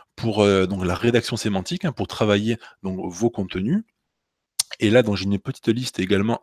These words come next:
donc, d'outils S E O. Vous avez donc SEMrush, hein, donc SEMrush qui est l'outil donc, le, le plus complet du marché, ben, pour auditer, euh, votre site, euh, le profil de lien, mesurer la performance, euh,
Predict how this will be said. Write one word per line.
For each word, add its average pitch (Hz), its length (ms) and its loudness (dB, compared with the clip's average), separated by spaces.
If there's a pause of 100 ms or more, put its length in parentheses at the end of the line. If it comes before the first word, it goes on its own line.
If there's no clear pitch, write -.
donc, 92 340 -8
d'outils 120 540 -8
S - 300 -4
E 98 80 -2
O. 208 200 -2 (600)
Vous 101 180 -2
avez 117 140 4
donc 107 180 0
SEMrush, 107 540 0
hein, 135 80 -4
donc 104 120 -2
SEMrush 110 300 0
qui - 100 -6
est 98 40 -6
l'outil 98 280 -4
donc, 95 200 -6
le, 92 100 -2
le 92 220 -2
plus - 200 -10
complet 104 280 -6
du 101 100 -4
marché, 120 400 0 (480)
ben, 98 160 -4
pour 98 160 -4
auditer, 104 480 0
euh, 92 300 0
votre 90 320 -6
site, - 320 -10
euh, 104 260 4
le 92 140 0
profil - 320 -10
de 95 100 -6
lien, 101 360 -2
mesurer 98 340 -4
la 90 80 -2
performance, 95 800 -4
euh, 98 120 -4